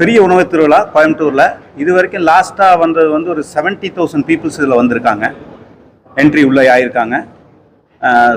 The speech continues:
so that இந்த ஈவெண்ட் வந்துட்டு, அஹ், from வெளிநாட்டுலேருந்து எடுத்து வந்த ஒரு ஈவெண்ட்டு. இன்னைக்கு வந்து கோயம்புத்தூர்ல வந்து ஒரு பெரிய மாபெரும் ஈவெண்ட்னு பார்த்தீங்கன்னா, கோயம்புத்தூரோட பிக்கஸ்ட் ஈவெண்ட்னு இதை சொல்லலாம்.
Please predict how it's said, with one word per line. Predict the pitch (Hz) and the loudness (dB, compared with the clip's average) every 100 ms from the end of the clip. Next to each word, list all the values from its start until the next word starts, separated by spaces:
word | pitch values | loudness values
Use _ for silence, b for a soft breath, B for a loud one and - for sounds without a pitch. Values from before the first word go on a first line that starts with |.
| 117 | 0
so | 165 | 0
that | 175 156 | 2 2
இந்த | 151 190 | 4 2
ஈவெண்ட் | 202 190 170 | 2 0 0
வந்துட்டு, | 165 - 202 208 - - - 147 | 0 0 0 -2 -4 -16 -8 0
அஹ், | 135 127 123 | 2 2 0
from | 143 151 135 123 110 - - - - _ _ 123 117 | 0 2 4 2 -2 -10 -20 -20 -20 _ _ -10 -2
வெளிநாட்டுலேருந்து | 160 214 196 180 180 156 | 2 2 2 0 0 0
எடுத்து | 143 165 | -2 -2
வந்த | 151 131 | 0 0
ஒரு | 131 | -2
ஈவெண்ட்டு. | 139 135 151 202 - - _ _ - | -2 -2 -2 -6 -8 -20 _ _ -4
இன்னைக்கு | 147 165 156 | 0 2 0
வந்து | 170 180 160 | 0 -2 0
கோயம்புத்தூர்ல | 151 165 160 160 143 143 | 0 0 0 -2 0 0
வந்து | 143 151 170 | 2 0 0
ஒரு | 131 107 - - _ - | -2 -6 -20 -20 _ -2
பெரிய | 180 233 180 147 - - - 117 | 0 2 0 -2 -14 -20 -10 0
மாபெரும் | 170 196 214 202 175 | 2 2 2 2 0
ஈவெண்ட்னு | 175 170 165 143 | -2 -4 -4 0
பார்த்தீங்கன்னா, | 143 143 151 190 | -2 -2 -6 -4
கோயம்புத்தூரோட | 139 160 165 165 151 139 113 - - - _ _ _ _ | -2 -2 -4 -2 0 2 0 -2 -16 -20 _ _ _ _
பிக்கஸ்ட் | 156 240 233 - | -2 0 0 -2
ஈவெண்ட்னு | 190 180 170 | -4 -4 -4
இதை | 147 - | -4 -2
சொல்லலாம். | 120 110 | -4 -6